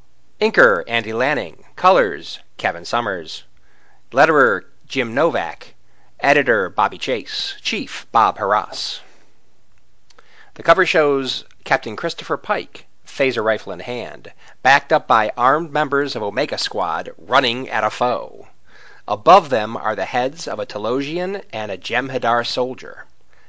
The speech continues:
Text reads, "The cadets on Talos Four with Pike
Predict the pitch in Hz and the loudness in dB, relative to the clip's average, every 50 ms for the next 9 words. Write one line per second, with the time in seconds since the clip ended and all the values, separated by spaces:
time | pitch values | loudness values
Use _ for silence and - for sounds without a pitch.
0 | - - - - 165 160 - - - 147 160 160 143 110 92 87 - - - - | -18 -4 0 2 2 2 2 0 -4 -2 -2 0 -2 -2 -4 -8 -10 -12 -12 -10
1 | 104 98 - 120 113 131 147 - - - - - - - 120 104 98 92 - - | -10 -8 -6 0 2 2 2 2 0 -2 -4 -4 -2 -4 -4 -4 -4 -4 0 4
2 | 117 120 143 156 170 - - - 175 131 117 123 127 113 127 131 - - - - | 4 6 6 4 2 -2 -2 0 2 4 4 4 4 2 0 -2 -2 -6 -14 -4
3 | - - 170 92 82 - - - | 0 0 0 0 -2 -8 -14 -16